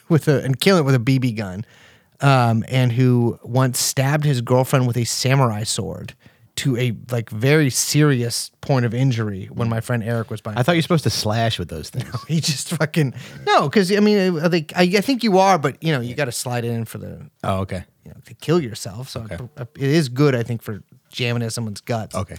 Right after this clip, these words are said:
Speaker 2: sorry.
Speaker 1: But once I started going to him, I had just had,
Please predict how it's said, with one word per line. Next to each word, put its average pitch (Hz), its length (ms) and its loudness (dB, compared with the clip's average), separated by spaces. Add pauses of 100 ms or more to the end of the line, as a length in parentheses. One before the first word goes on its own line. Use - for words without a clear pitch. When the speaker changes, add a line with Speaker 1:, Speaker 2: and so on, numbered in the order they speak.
Speaker 2:
sorry. - 220 -16 (100)
Speaker 1:
But 160 80 4
once 214 240 6
I - 20 6
started 202 240 4
going 165 160 6
to 131 60 2
him, 143 480 4 (200)
I 143 60 4
had 156 160 6
just 139 140 2
had, - 120 2